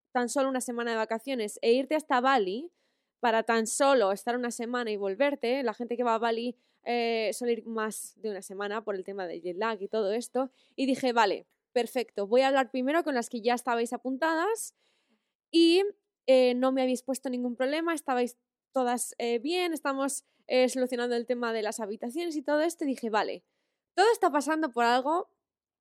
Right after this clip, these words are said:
Mi ilusión era, em, hacerlo, me daba igual dónde. Lo iba a hacer en Bali porque obviamente yo en esa época iba a estar en Bali y, em, el hotel que nos iba a acoger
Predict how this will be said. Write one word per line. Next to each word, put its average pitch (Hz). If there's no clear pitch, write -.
Mi 262
ilusión 285
era, 349
em, 262
hacerlo, 269
me 240
daba 254
igual 233
dónde. 247
Lo 285
iba 302
a 320
hacer 320
en 302
Bali 330
porque 285
obviamente 277
yo 269
en 262
esa 277
época 302
iba 269
a 262
estar 254
en 240
Bali 285
y, 320
em, 240
el 247
hotel 277
que 277
nos 233
iba 240
a 226
acoger 277